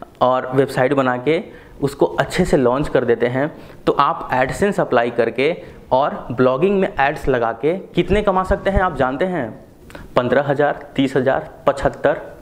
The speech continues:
एक लाख, दो लाख, चार लाख, पाँच लाख, दस लाख, बीस लाख, कोई लिमिट नहीं है। बहुत पैसा कमा सकते हो अगर आपने blogging को सीख लिया तो। तो उम्मीद है कि आज के इस episode में आपको ब-, काफ़ी कुछ सीखने के लिए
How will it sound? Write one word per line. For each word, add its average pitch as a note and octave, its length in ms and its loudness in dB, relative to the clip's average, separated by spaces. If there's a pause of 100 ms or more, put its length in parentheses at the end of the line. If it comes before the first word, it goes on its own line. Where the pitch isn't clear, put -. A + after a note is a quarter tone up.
एक C3 200 4
लाख, B2+ 280 0
दो B2+ 260 2
लाख, A#2+ 400 0
चार A#2+ 220 2
लाख, C3 360 -2
पाँच B2+ 240 0
लाख, A#2+ 180 2
दस - 340 0
लाख, B2+ 180 2
बीस D3 380 -2
लाख, C#3 260 0 (260)
कोई G#3+ 500 2
लिमिट F3 340 2
नहीं G3 200 2
है। - 380 -2 (300)
बहुत G#3 280 4
पैसा D3+ 200 4
कमा B2 200 2
सकते B2 240 -2
हो F#3 160 0 (300)
अगर C4 440 2
आपने C#3+ 340 0
blogging B2+ 480 0
को C3+ 100 0
सीख A#2+ 340 -6
लिया A2 220 2
तो। - 240 0
तो A#3+ 100 0
उम्मीद A#3 240 2
है A#3+ 120 4
कि A3+ 120 0
आज F#3 180 4
के G3 60 0
इस F3 80 -6
episode D#3+ 340 0
में E3+ 140 -2
आपको C3 360 0
ब-, D3 240 -2
काफ़ी C3+ 220 0
कुछ E3 160 0
सीखने - 300 -2
के D3+ 100 0
लिए F3 260 2